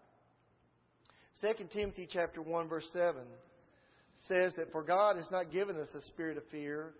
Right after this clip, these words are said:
but of power and of love and of a sound mind."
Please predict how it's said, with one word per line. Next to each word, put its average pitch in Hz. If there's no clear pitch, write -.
but 147
of 143
power 185
and 147
of 123
love 160
and 131
of 123
a 127
sound 147
mind." 143